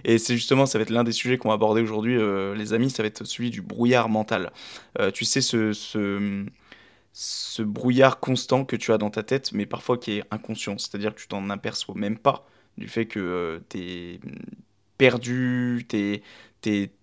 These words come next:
dans ta tête, en fait, c'est, c'est le bordel, d'accord ? C'est, c'est le dawa. Comme, euh, comme certains diraient. Et, hum, et ouais, c'est un sujet que j'aimerais interpréter aujourd'hui parce que c'est quelque chose qui me, euh, qui, qui me concerne.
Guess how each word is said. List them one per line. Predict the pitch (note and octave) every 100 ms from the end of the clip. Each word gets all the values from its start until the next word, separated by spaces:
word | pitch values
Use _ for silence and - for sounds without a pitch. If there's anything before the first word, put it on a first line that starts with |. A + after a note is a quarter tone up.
| _ -
dans | G#2+
ta | A2
tête, | G#2+ C#3
en | A2+
fait, | C3 C3
c'est, | A2
c'est | G2+ A2
le |
bordel, | G#2+ G#2 G2 - - _ -
d'accord ? | F#2+ G2+ A2
C'est, | - G#2+
c'est | - G#2
le | G2
dawa. | G2 A#2 A2+ A2 C#3 - _ _ _ _ _ _ - -
Comme, | G#2+ G2+
euh, | G#2+
comme | A2 A2+
certains | A2 - A#2
diraient. | A2 G#2+ B2 C3+ - - - - _ _ _
Et, | B2 A#2+ A#2 A#2 A2+ A2 A2 G#2+
hum, | G#2 G#2 G#2 G2 F#2+ F#2 - - _ _ _ _ _ _ _ - _ _ _ -
et | A#2+
ouais, | B2 B2
c'est | C3
un | B2
sujet | C3+ C3+
que | C3
j'aimerais | A#2+ B2
interpréter | B2+ A#2 B2 B2
aujourd'hui | A#2+ D3+
parce | B2 -
que |
c'est | - -
quelque | A#2
chose | - C3+
qui | A2+
me, | A2+
euh, | G#2+ G2+ G#2 G2 F#2 F2+ F2 -
qui, | G2 F2+ F2 -
qui | A2
me |
concerne. | G#2+ A2+ - C#3+ C#3